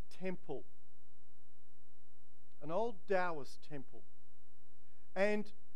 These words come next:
when, um, the communists took over in China in the nineteen fifties, one of the things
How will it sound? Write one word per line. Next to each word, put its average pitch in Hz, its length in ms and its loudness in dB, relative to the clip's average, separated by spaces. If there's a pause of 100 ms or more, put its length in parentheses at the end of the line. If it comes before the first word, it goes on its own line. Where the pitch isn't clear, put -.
(340)
when, 269 440 2 (680)
um, 165 440 2 (420)
the 170 80 0
communists 220 580 0
took - 240 -2
over 190 400 0 (220)
in 170 160 0
China 214 400 0
in 180 100 0
the 160 260 0
nineteen 185 560 0
fifties, 156 540 -2 (600)
one 208 220 2
of 285 60 2
the 226 180 0
things 196 220 0